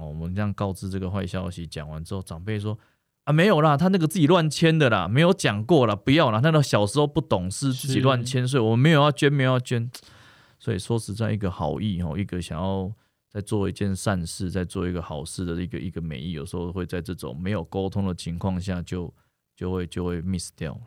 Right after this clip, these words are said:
Speaker 1: 也是很可惜。所以器官捐募其实很重要的，并不是说自己决定，我觉得是，这是家人的事，所以我觉得要先打破家人之间、亲人之间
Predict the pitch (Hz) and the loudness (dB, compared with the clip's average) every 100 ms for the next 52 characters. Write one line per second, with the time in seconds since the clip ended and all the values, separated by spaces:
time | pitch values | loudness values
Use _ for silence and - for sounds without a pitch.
0 | - 82 87 95 92 - - - - 104 | -12 -8 -6 -6 -8 -12 -14 -16 -8 -4
1 | 90 - _ _ _ _ - 113 110 110 | -4 -6 _ _ _ _ -2 0 0 0
2 | 113 107 95 92 92 95 92 - 92 82 | 0 0 -2 -4 -4 -4 -6 -8 -6 -2
3 | 107 101 95 90 - 101 - 90 95 82 | -2 0 -2 -4 -4 -4 -4 -6 -6 -4
4 | 90 87 - _ _ 110 90 78 76 73 | -6 -6 -10 _ _ -8 -8 -8 -12 -10
5 | 80 - - 87 101 98 101 98 - _ | -10 -10 -10 -6 -4 -4 -4 -8 -8 _
6 | _ _ - 98 98 - 101 92 80 62 | _ _ -8 -4 -6 -4 -4 -2 -4 -6
7 | - - - 131 _ - - 98 71 85 | -12 -12 -12 -14 _ -12 -4 -4 -4 -8
8 | - 98 95 92 87 - - - 85 - | -6 -4 -2 -4 -6 -8 -10 -12 -12 -14
9 | _ _ _ - 113 117 101 95 92 101 | _ _ _ 0 2 4 2 0 -2 -4
10 | 107 98 95 - 107 107 92 92 98 90 | -2 -2 -4 -2 -2 0 0 -2 -4 -4
11 | 92 90 | -4 -4